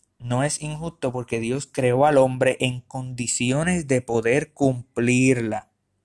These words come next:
Amén. Si vamos a Génesis tres trece, dice, "Entonces Jehová Dios dijo a la mujer,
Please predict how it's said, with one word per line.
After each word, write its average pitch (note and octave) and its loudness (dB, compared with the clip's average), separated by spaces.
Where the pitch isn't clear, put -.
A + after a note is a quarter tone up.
Amén. B2 -2
Si A#2+ -2
vamos B2 -2
a D3+ 0
Génesis C#3 0
tres C#3+ 0
trece, B2+ 2
dice, C3 -2
"Entonces A#2+ -4
Jehová B2 -2
Dios C3+ 0
dijo B2 -2
a - 0
la B2 2
mujer, A#2+ -6